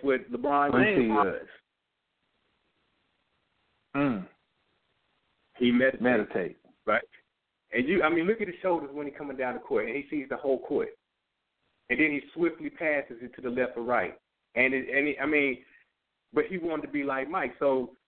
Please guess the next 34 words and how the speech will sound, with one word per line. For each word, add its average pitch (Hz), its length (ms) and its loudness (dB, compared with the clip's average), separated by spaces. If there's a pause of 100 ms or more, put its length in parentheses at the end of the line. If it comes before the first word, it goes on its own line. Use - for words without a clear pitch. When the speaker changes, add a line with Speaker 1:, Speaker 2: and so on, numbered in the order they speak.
(120)
Speaker 1:
you 143 140 0
have 131 380 2
nature 151 380 -6
matter, 117 460 -4 (840)
and 123 120 2
then 143 80 4
you 143 120 2
have 135 180 2
these 131 160 -4 (120)
two 156 180 4
individual 131 500 -4
ways 123 220 2
to 110 60 -10
do 123 180 2
it, 120 140 -4
such 123 220 0
like 104 320 0 (380)
Kobe 123 240 2
Bryant 110 460 -4 (100)
and 104 80 -6
Michael, 107 320 0 (160)
and, 101 180 0
and 98 280 -4
Kobe 113 280 2
Bryant 104 380 0
and, 92 220 -2
um, 80 320 -4 (340)
LeBron 98 400 0
James. 90 380 -2 (840)
You 120 140 2
have 123 240 2
the, 107 320 -2 (100)
Speaker 2:
Mm-hmm. 123 380 -2
Speaker 1:
the, 104 220 2